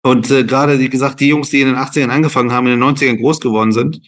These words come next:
die stehen ja sehr oft, wenn die denn überhaupt mit dem, mit dem Bist überhaupt noch was zu tun haben, der mitten im Leben und, und haben eine riesige Ausstrahlungskraft teilweise, ähm, ähm, äh, gerade auch in,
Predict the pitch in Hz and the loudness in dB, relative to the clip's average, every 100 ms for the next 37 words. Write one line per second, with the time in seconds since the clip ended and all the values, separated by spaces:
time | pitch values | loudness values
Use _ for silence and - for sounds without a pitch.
0 | _ _ _ - 107 - 139 143 127 120 | _ _ _ -4 -4 0 2 2 0 -4
1 | 123 123 143 139 - - - 127 151 131 | -2 0 0 -2 -6 -12 0 2 2 0
2 | 147 123 131 131 120 120 - 131 127 120 | 0 0 0 -2 -2 -2 -2 -2 0 2
3 | 139 139 156 143 135 131 117 - 110 151 | 0 0 -2 0 0 0 0 -2 -2 0
4 | 135 123 123 117 113 123 131 127 117 110 | 2 0 0 0 0 0 0 0 2 2
5 | 139 143 120 113 117 110 120 117 110 127 | 2 2 0 -2 -2 -2 -2 0 2 0
6 | 135 139 156 101 95 95 107 104 107 107 | 0 -2 -2 -2 -2 -2 -4 -4 -2 0
7 | 104 104 117 113 - - _ - - 117 | 0 0 -2 -4 -16 -20 _ -18 -2 2
8 | 113 110 110 110 117 113 110 - 110 110 | 2 2 0 0 0 0 0 -2 -2 -2
9 | 117 123 131 120 117 123 120 117 - | -2 0 2 0 -2 -2 -2 -4 -10